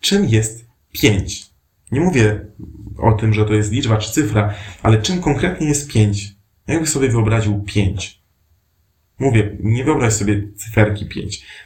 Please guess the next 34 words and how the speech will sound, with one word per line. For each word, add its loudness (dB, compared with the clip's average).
tylko 0
co -2
to 2
jest -2
pięć? 0
Pięć 0
dopiero 0
ma 0
sens -4
w -6
momencie, -4
kiedy -4
jest -2
czymś 2
konkretnym. 0
Na -2
przykład 0
pięć 2
palców, -2
albo 2
piątka 0
ze -2
sprawdzianu, 0
albo 2
czegokolwiek, 0
pięć, 2
pięć 0
cukierków 0
i -4
tak 2
dalej, 0
i -6
tak -4
dalej. -8